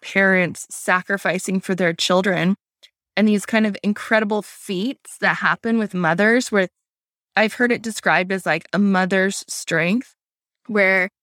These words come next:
I mean, like, lifting cars and those sorts of things to save their children, right?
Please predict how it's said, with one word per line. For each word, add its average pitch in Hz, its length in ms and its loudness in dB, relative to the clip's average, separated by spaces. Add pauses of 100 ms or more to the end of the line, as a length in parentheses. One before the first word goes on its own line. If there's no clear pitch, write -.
(500)
I 196 60 2
mean, 104 260 2
like, 190 300 -2 (140)
lifting 220 480 -2
cars 208 720 0 (180)
and 190 360 0 (320)
those 247 260 0
sorts 247 260 2
of 214 160 -6
things 208 280 0
to 208 120 -4
save 196 340 2
their 185 180 2
children, 175 560 -2
right? 180 380 -2